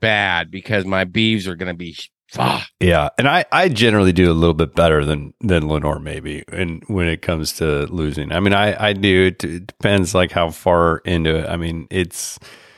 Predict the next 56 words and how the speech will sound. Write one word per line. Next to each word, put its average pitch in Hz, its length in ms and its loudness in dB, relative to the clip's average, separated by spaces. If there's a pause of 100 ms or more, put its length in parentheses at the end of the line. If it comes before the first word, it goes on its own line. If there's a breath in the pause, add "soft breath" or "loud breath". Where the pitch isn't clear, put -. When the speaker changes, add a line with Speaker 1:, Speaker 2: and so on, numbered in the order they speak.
(200 loud breath)
Speaker 2:
you 90 100 -4
know, 82 380 2
like 107 300 0
Cardinals 110 380 2
losing 95 280 2
the 78 80 -2
Phillies. 80 400 0
I'm 80 80 -6
like, 76 120 -2
"Huh, 104 260 2 (200)
all 117 120 2
right, 98 280 2
well, 87 320 2 (240)
okay, 76 380 0
it's - 180 -6
not 80 200 0
the 82 60 2
end 76 100 4
of 73 40 0
the 73 80 0
world, 73 380 0
but 73 200 -2
we'll 76 120 0
move 73 220 2
on." 73 260 -2 (640 loud breath)
But, 76 280 2
you 85 80 2
know, 73 200 2
if - 180 -6
it 92 140 0
gets - 240 0
to, 92 200 0
like, 82 380 2
the 98 100 -6
World 85 380 2
Series 85 640 4
or 73 80 -4
the 71 140 -8
Super - 440 -2
Bowl 87 440 2
or 78 100 0
something, 98 320 0
Speaker 1:
Oh, 107 200 4
Speaker 2:
man, 104 60 4 (180)
Speaker 1:
yeah. 95 100 2
Speaker 2:
it's 90 80 2
a 113 80 2
different 92 400 0
story. 69 600 0
It's 87 220 0
a 92 60 0
different 78 320 0
Speaker 1:
You 143 80 2
just, 190 180 2
Speaker 2:
story. - 260 -2
Speaker 1:
you 147 220 -2